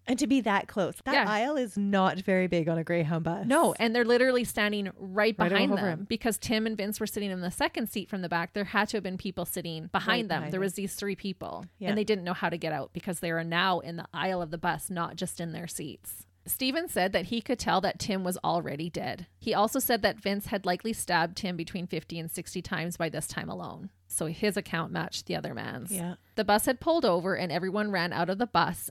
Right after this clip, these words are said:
Speaker 2: and looked on from the shoulder of the highway. A truck driver, Chris Allgaier,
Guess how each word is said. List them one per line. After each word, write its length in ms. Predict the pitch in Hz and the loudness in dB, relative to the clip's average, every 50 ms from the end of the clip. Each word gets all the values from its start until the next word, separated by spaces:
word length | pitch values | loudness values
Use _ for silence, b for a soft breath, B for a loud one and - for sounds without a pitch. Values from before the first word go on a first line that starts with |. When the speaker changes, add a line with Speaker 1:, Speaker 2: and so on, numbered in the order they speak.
| - - | -6 -6
Speaker 2:
and 140 | 196 190 | -4 -2
looked 260 | 190 196 226 - - 254 | 0 0 0 0 0 0
on 300 | 247 254 214 185 196 196 | 0 2 2 2 0 -2
from 160 | 214 185 185 | -4 -4 -4
the 60 | 160 | -4
shoulder 420 | - - - 269 262 240 214 180 | -4 -2 0 0 2 2 2 0
of 140 | 165 170 165 | 0 0 0
the 80 | - 180 | -2 -4
highway. 560 | - - - - 117 - - 110 117 214 - _ _ _ | -2 -2 -2 -2 -2 -4 -6 -6 -8 -12 -14 _ _ _
A 100 | - 220 | -4 -4
truck 280 | - - 311 330 370 - | 0 2 2 2 2 2
driver, 520 | 269 196 170 165 170 165 165 190 262 294 - | 2 2 2 2 0 0 -2 -2 -2 -6 -4
Chris 360 | - - 240 277 294 - - - - | -2 0 0 0 0 -4 -8 -6 0
Allgaier, 640 | - - 214 214 - 170 160 156 156 143 131 156 269 | 2 2 2 2 2 2 0 0 0 -2 -4 -6 -8